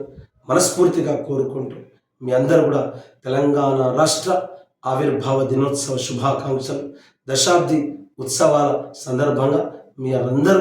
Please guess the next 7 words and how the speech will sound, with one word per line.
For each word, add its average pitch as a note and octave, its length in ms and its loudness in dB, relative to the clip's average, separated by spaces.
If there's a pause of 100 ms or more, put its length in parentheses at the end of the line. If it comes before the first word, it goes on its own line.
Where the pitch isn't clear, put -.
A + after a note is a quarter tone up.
కూడా D#3 160 2 (420)
పాల్గొనాలని, C#3 580 0 (340)
నేనైతే C3+ 320 -2 (100)
ప్రభుత్వ C3+ 400 -4
ఉద్యోగిని, C#3 380 0
ఖచ్చితంగా C3 440 -6 (100)
పాల్గొంటా. B2+ 420 -4